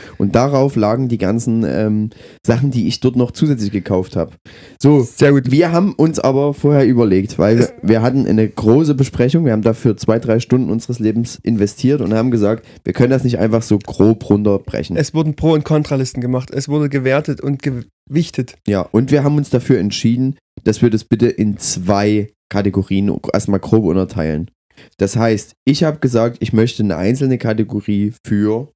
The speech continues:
Speaker 2: Salziges?
Speaker 1: Genau. Und du hast gesagt, da du mich ja kennst,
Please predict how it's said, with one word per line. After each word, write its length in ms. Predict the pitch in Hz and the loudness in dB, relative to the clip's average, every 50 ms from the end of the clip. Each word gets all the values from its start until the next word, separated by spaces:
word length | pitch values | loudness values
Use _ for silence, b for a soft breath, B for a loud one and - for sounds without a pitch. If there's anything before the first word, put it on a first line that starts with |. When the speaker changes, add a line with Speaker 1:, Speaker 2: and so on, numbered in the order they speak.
| _ _ _ _ _ _ _ | _ _ _ _ _ _ _
Speaker 2:
Salziges? 760 | - - 123 127 143 170 - - - - - 240 277 - - _ _ _ _ _ - | -8 -4 -2 0 0 0 -2 -6 -14 -8 -8 -8 -8 -8 -12 _ _ _ _ _ -12
Speaker 1:
Genau. 440 | - - 73 80 87 107 143 190 B B B B B B | -10 -6 -2 0 2 2 2 2 B B B B B B
Und 160 | 127 98 - | -8 0 2
du 140 | 117 135 156 | 2 4 4
hast 160 | 156 151 - | 2 -2 -2
gesagt, 400 | - 127 117 123 123 127 120 - _ _ _ _ _ _ _ _ _ _ _ _ - | -2 0 2 2 0 0 -4 -10 _ _ _ _ _ _ _ _ _ _ _ _ 0
da 120 | 107 104 | 0 2
du 80 | 107 107 | 2 2
mich 200 | 110 110 107 - | 2 0 2 0
ja 100 | 101 92 | -2 -2
kennst, 460 | - - 113 120 139 147 90 - - | 0 0 0 2 2 0 -2 -4 -12